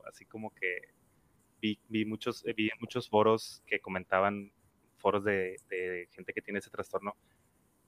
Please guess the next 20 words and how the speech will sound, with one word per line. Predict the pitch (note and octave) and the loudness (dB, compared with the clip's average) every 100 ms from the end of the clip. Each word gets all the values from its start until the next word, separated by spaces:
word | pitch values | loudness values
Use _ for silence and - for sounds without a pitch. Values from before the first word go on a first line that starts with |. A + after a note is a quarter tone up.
| _ | _
que | - | -8
comentaba | A2 G#2+ G#2 G#2 G#2+ | -2 0 2 2 2
que | - A2 | 4 4
hay | A2 | 4
muchos | A2 - A2 | 0 -4 0
alters | A2 G#2+ A2+ A2+ | 2 2 0 -2
que | - G#2+ | 0 0
ellos | G#2 G#2+ | 0 0
saben | A#2 A2 | 2 0
que | A2 | -2
están | A#2 - A#2 | -6 -2 2
ahí, | A#2 A#2 B2 _ _ | 2 0 -4 _ _
pero | A2 G#2 | 6 6
que | - | 4
no, | G2+ F#2+ F#2 G2 | 0 4 2 2
no | G#2+ G2 | -4 0
salen, | B2 C#3+ A#2 | 2 2 -2
o | |
sea, | - | -2
es, | G#2+ | -2